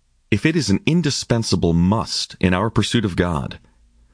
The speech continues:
it is perfectly natural that we should be deeply concerned over whether or not we possess this most precious gift. And our minds being what they are, it is inevitable that sooner or later we should get around to inquiring after the nature of faith.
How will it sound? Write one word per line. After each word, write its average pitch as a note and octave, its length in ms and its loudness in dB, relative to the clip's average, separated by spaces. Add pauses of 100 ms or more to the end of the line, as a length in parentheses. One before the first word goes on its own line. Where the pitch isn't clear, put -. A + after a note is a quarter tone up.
(160)
it A#2 140 0
is F3 120 -4
perfectly D#3+ 500 0
natural A2 520 -2
that C2 120 0
we F#2+ 100 2
should G2 200 -2
be F#2+ 100 2
deeply A#2 360 -2
concerned A2 640 -2
over D2+ 200 0
whether E2 320 0
or D#2+ 80 0
not F#2+ 300 -2
we D#2 100 2
possess E2 480 -2
this - 200 -4
most F2 300 -2
precious - 420 -4
gift. - 420 -8 (1120)
And D#2+ 160 0
our F#2+ 160 0
minds F#2+ 380 2
being F#2+ 280 0
what F#2+ 160 0
they G2+ 160 0
are, E2 380 -4 (720)
it F#2 140 2
is A2 120 0
inevitable G2 640 -2 (300)
that D2+ 140 -2
sooner B2 420 0
or G#2 80 0
later E2 340 0
we E2+ 120 2
should E2 180 -2
get F#2+ 160 0
around E2 380 0
to G2+ 160 0
inquiring E2+ 640 0
after D#2 240 0
the A2 100 0
nature - 560 -2
of D2+ 140 -2
faith. - 460 -6